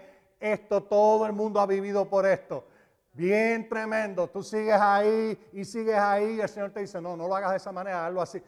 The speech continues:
Y tú dices, "Ah, pero yo sé cómo es esto." Y sigues ahí y sigues ahí, ¡pa! Y se te rompe algo.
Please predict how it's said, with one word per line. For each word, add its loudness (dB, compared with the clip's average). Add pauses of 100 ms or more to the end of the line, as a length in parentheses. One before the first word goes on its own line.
(140)
Y -16
tú -4
dices, -4
"Ah, -2
pero -10
yo -4
sé -8
cómo -4
es 0
esto." -12 (220)
Y -10
sigues 0
ahí 4
y -12
sigues -10
ahí, -6 (160)
¡pa! 8
Y -16
se -18
te -12
rompe -10
algo. -14